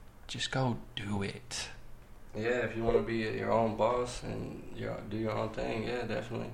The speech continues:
Speaker 1: I'm just saying, I'm a twenty-two dropout, and I probably own more cars, own more houses than anybody I know that actually, like, fucking, I mean, these were just talking about it. I, most of my friends that graduated high school are sitting in jail right now.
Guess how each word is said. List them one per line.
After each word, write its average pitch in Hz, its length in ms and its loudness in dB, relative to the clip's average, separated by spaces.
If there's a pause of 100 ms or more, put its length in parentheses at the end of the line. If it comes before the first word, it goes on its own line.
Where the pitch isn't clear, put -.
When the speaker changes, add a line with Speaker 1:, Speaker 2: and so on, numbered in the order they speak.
(140)
Speaker 1:
I'm 123 80 4
just 143 180 4
saying, 127 140 4
I'm 98 80 0
a - 20 -4
twenty-two 147 380 4
dropout, 104 540 2 (640)
and 107 100 -2
I 104 80 2
probably 104 260 2 (140)
own 104 160 0
more 107 180 2
cars, 90 440 -2 (140)
own 101 120 -4
more 104 180 0
houses 92 580 -2 (460)
than 120 140 8
anybody 117 400 8
I 95 100 4
know 92 160 0
that 82 120 0
actually, 90 280 -2
like, 117 140 0 (300)
fucking, 131 360 4
I 123 140 6
mean, 139 180 6
these 147 160 6
were 139 60 0
just 120 100 0
talking 113 240 2
about - 60 0
it. - 40 -2
I, 135 240 4
most 135 220 6
of 156 60 -2
my 143 140 8
friends 139 240 6
that 98 120 0
graduated 117 480 8
high 110 140 6
school 147 240 6
are 107 160 8
sitting 117 260 2
in 87 120 -4
jail 98 280 4
right 67 160 -2
now. 50 220 -6